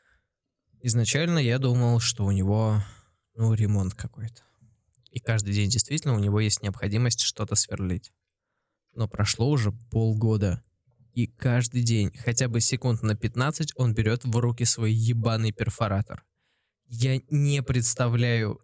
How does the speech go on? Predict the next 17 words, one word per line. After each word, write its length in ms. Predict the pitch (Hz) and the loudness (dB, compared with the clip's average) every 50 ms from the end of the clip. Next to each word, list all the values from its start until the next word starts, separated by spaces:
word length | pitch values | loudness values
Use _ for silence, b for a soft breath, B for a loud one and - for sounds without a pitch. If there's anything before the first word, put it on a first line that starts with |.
| _ - | _ -20
в 180 | - - - - | -20 -20 -4 -2
каком 420 | - 165 - - 117 120 147 139 | -2 -2 0 0 2 2 2 0
количестве 640 | - - 123 117 117 113 - - - - - - 120 | 0 0 0 0 0 0 0 0 0 -2 -2 -6 -6
он 320 | 117 110 107 - - - - - | -6 -4 -6 -6 -6 -10 -14 -16
делает 580 | - - 120 117 117 113 107 104 101 101 - | -12 -4 -2 0 0 2 2 0 0 -2 -2
эти 180 | 101 98 - 101 | -4 -2 -2 -2
отверстия 640 | 104 - - 120 123 131 123 - - - - - - | -2 -2 -2 -2 -2 0 0 0 0 -2 -2 -6 -6
в 80 | - - | -4 -4
стенах 500 | - - - 120 120 117 113 104 - - | -4 -2 -2 -2 0 0 -2 -4 -4 -4
<laughs> 100 | 104 - | -2 -2
или 80 | - 120 | -2 -4
в 120 | - - | -4 -6
чем 300 | - - - 117 107 110 | -8 -4 -4 -2 0 0
он 100 | 104 101 | 0 0
их 100 | 104 - | 0 -2
там 220 | - - 107 104 107 | -2 -2 -2 0 0
делает. 380 | 104 104 110 - - 139 - | 0 0 -2 -2 -4 -6 -10